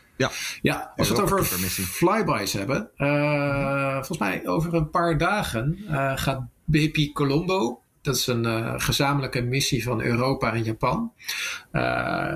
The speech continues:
Speaker 2: richting Mercurius. Eh, maar die vliegt over een, eh, paar dagen langs Venus.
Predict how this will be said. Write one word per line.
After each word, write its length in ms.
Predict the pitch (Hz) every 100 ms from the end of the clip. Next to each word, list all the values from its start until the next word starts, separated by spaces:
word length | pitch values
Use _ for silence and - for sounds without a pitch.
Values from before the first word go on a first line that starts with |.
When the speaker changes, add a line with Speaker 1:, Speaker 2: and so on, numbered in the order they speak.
| -
Speaker 2:
richting 520 | 113 127 135 113 110
Mercurius. 800 | 98 - 113 139 190 226 - - - - -
Eh, 280 | - 170 175
maar 120 | 165
die 140 | 170 -
vliegt 260 | 202 -
over 200 | 185 165
een, 200 | 170 165
eh, 200 | 151 147 139 -
paar 400 | 156 156 143 139
dagen 560 | 127 170 175 117 147
langs 300 | 143 139 131 -
Venus. 680 | 123 160 208 117 - -